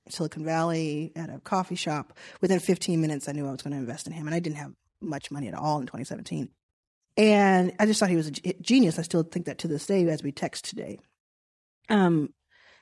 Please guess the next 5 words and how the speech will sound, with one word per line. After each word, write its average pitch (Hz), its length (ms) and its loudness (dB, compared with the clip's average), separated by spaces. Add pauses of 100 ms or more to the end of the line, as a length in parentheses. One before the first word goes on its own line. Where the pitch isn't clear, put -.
(100)
he 240 720 6 (140)
first, 254 500 4
before 220 280 0
this 202 140 0
company, 151 560 -2